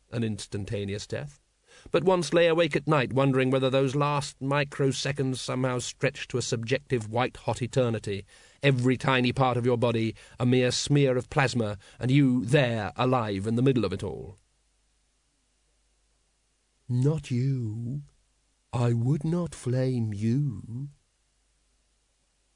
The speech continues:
It wasn't telepathy. As far as Once had always understood it, telepathy was like hearing a voice in your head.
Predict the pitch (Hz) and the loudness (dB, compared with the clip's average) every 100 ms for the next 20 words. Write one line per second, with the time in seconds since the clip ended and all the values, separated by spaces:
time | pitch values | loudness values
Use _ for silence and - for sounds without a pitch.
0 | _ - 143 156 196 170 151 - _ - | _ -4 0 2 2 2 -2 -6 _ -10
1 | - 123 156 143 - - - 80 117 _ | -4 0 0 -4 -12 -14 -14 -14 -14 _
2 | _ _ _ _ _ _ 143 143 175 151 | _ _ _ _ _ _ 0 2 4 4
3 | 127 - 117 143 120 135 127 117 113 104 | 2 -2 2 2 2 2 2 2 0 -2
4 | - 208 - 95 - - 139 139 110 117 | 2 2 2 -8 -8 -2 0 0 -2 -2
5 | 113 113 120 107 131 113 113 113 107 107 | 0 0 0 2 2 2 0 0 -2 -2
6 | 107 107 147 107 - | -2 -4 -4 -6 -6